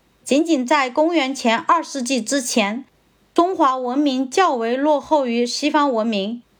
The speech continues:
在接下来的几千年里，中国的成就超过了西方任何一个国家和民族。按照很多标准衡量，在大约七八个世纪的时间里，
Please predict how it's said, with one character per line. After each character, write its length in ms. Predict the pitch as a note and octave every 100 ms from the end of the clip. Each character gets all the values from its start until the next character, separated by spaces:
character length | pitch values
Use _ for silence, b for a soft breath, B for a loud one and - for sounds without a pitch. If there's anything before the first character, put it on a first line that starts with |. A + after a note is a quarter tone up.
| _
在 220 | D#4+ D4
接 180 | B3 E4
下 160 | F4+
来 140 | C#4 A3+
的 100 | A#3
几 220 | A3+ F#3+
千 280 | - C#4+ C#4+
年 240 | A3+ A#3+
里， 220 | A#3 F3+ B B -
中 240 | D4+ E4
国 120 | B3
的 120 | B3
成 260 | A#3 A3+ G3+
就 220 | B3 C4+
超 280 | A#3+ C4 D#4
过 240 | D#4+ F#4
了 200 | D4+ G3
西 260 | - - D4
方 260 | D4+ D4 D#4
任 200 | G#4 E4+
何 160 | A#3
一 180 | G#3+ A3+
个 160 | A#3+ A#3
国 260 | - G3
家 240 | G#3+ C4 B3+
和 220 | A3+ G3+
民 240 | G3 G#3+
族。 380 | B3 F#3+ F#3 G#3 B _ _ _ _
按 220 | D4+ D4
照 160 | D4 C4+
很 220 | B3+ F#3
多 160 | B3+ D#4
标 260 | E4 F4
准 200 | F4 G3
衡 260 | E3+ G3 A3+
量， 320 | G3+ G3+ A#3 B B B
在 240 | - D#4 C#4
大 280 | D#4 D#4+ D4
约 280 | D4+ D#4+
七 240 | D#4+ - E4
八 240 | E4+ E4+
个 140 | E4+ D#4
世 240 | - D4
纪 140 | C4
的 120 | A3 G3
时 220 | - A3+
间 260 | A#3+ E4
里， 280 | D#4 G3+ -